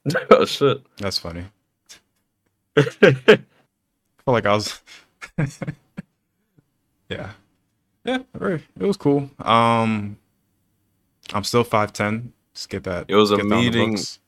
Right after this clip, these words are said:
Speaker 1: a meeting of the ages, man. Super chill.
Speaker 2: Yeah, you brought your whole gang of people.
Speaker 1: Super chill, nothing hype. You have not met a lot of my friends.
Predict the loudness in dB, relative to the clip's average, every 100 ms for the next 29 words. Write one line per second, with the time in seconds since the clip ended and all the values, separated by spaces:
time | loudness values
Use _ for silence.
0 | _ -4 -2 0 0 0 -2 -2 -4 -4
1 | -4 -8 -12 -8 -6 -8 -12 _ -20 -20
2 | _ -12 -10 -8 -8 -6 -4 -6 -10 _
3 | _ _ _ _ _ _ _ _ _ _
4 | _ -2 -2 -2 -4 -2 0 0 -2 -2
5 | -4 -4 -6 -6 -8 -10 -10 -12 -14 _
6 | -12 -10 -6 -2 0 0 -2 -6 -6 -4
7 | -4 -6 -12 -20 -20 -20 _ _ _ -2
8 | 4 6 8 8 8 6 6 4 2 0
9 | -6 -20 _ _ _ _ _ 2 6 8
10 | 6 6 0 -4 -2 -2 -4 -12